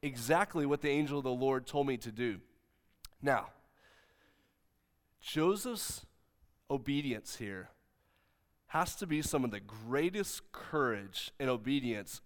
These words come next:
ever shown by a dad and husband, because watch what happens in verse fourteen. "He rose and took the child and his mother by night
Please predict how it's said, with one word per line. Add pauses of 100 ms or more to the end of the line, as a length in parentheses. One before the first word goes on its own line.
(100)
ever
shown
by
a
dad
and
husband,
because
watch
what
happens
in
verse
fourteen. (2000)
"He
rose (640)
and
took
the
child
and
his
mother
by
night